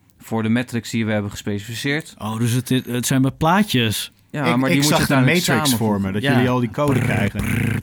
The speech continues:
Speaker 1: Nou, daar lijkt het bijna op, hoor. Want zo snel komt wel alles voorbij. Maar, eh, nou, uiteindelijk krijg je gewoon, eh, grafieken, ook al gemiddelde van. En dat moet je vervolgens bij elkaar toevoegen. Maar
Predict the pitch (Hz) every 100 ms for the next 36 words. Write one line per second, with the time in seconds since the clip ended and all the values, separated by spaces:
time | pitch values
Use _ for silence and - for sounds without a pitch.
0 | - - 113 107 113 127 139 139 143 131
1 | 117 135 127 110 107 123 131 117 131 143
2 | 127 127 120 123 127 117 110 117 107 110
3 | 143 135 113 113 113 110 107 110 - -
4 | - - 113 107 143 147 156 147 - 135
5 | 131 127 127 - 131 170 165 151 123 139
6 | 135 123 127 123 165 156 143 131 123 120
7 | 110 113 117 117 113 107 110 117 107 113
8 | 107 104 101 127 110 98 101 113 117 110